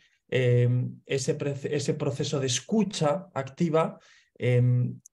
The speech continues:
parte de eso, ¿no? De, de compartir, eh, de, y de intentar, eh,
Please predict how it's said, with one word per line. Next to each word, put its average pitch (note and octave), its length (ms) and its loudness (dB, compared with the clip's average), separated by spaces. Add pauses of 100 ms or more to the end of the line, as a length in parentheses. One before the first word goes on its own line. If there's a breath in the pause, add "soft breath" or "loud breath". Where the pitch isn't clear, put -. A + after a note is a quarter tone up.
parte C#3+ 400 2
de B2 140 2
eso, A#2+ 200 -2
¿no? C3 140 -6
De, A#2+ 220 0
de B2 180 -2
compartir, B2+ 880 0 (460)
eh, B2 800 0
de, B2 920 0
y B2 120 -2
de B2+ 80 2
intentar, B2+ 800 0
eh, A2 580 -4